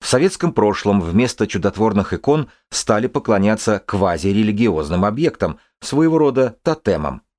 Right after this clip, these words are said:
От сакрального до суеверия – один шаг. В советском человеке революция жила как утопия, как мечта об общем спасении, а в постсоветском магическом мышлении –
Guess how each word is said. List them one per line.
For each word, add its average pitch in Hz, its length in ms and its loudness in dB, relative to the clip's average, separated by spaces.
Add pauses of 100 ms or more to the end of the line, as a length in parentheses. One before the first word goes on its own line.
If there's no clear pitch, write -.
(200)
От 80 280 -6
сакрального 90 680 -4
до 85 140 -2
суеверия – 101 640 0 (200)
один 69 340 -6
шаг. - 360 -6 (480)
В - 80 -14
советском 95 480 -2
человеке 92 500 0
революция 92 520 0
жила 98 240 0
как - 340 -4
утопия, 110 680 -2
как - 240 -4
мечта 87 420 -2
об 85 140 -2
общем 104 260 0
спасении, 107 680 0 (260)
а 80 220 -2
в - 180 -14
постсоветском 98 800 -2
магическом 95 540 -2
мышлении – 92 520 0